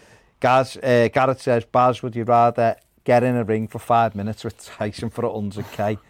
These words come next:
or share a jail cell with Pepalaki for a week for ten K or eat a hundred orange clubs for a bullet?"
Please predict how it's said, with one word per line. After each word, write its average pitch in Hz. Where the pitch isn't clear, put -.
or 98
share 113
a 110
jail 113
cell 123
with 127
Pepalaki 110
for 113
a 92
week 101
for 110
ten 107
K 123
or 92
eat 95
a 101
hundred 98
orange 92
clubs 95
for 113
a 101
bullet?" 92